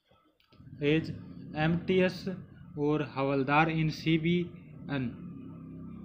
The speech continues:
की रहने वाली है। इसके बाद एज अठारह से सत्ताईस, अठारह से सत्ताईस हवलदार in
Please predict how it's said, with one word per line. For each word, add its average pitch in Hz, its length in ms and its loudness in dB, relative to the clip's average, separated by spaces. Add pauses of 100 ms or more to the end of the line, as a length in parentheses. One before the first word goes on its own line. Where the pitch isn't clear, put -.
(200)
की 160 160 6
रहने 135 280 2
वाली 143 260 2
है। 143 180 -2 (440)
इसके 165 300 0
बाद 165 420 4
एज 160 320 4 (520)
अठारह 147 520 2
से 151 200 0 (880)
सत्ताईस, 156 640 4 (1600)
अठारह 143 440 -2
से 147 220 -2 (500)
सत्ताईस 139 520 0 (420)
हवलदार 139 520 6
in 156 200 2